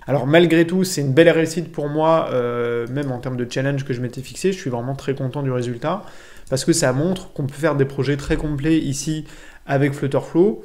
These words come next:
euh, ce que j'étais absolument pas certain de pouvoir réaliser avec la plateforme il y a encore un an de ça.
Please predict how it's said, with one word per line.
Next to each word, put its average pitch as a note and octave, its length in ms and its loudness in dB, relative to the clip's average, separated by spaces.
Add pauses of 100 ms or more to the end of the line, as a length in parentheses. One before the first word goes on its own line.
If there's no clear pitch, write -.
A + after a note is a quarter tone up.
euh, B2+ 180 2
ce B2+ 120 -6
que D3 100 0
j'étais C3+ 440 2
absolument C3+ 640 -2
pas C#3+ 140 2
certain D3+ 320 -4
de D3 60 -2
pouvoir C3+ 580 0
réaliser B2+ 360 -2
avec B2 220 0
la C3 80 -4
plateforme B2+ 540 0
il B2 60 -2
y B2 40 2
a A#2+ 80 2
encore C3 520 0
un C#3 100 -2
an B2+ 160 -2
de A#2+ 60 -10
ça. G3 280 -2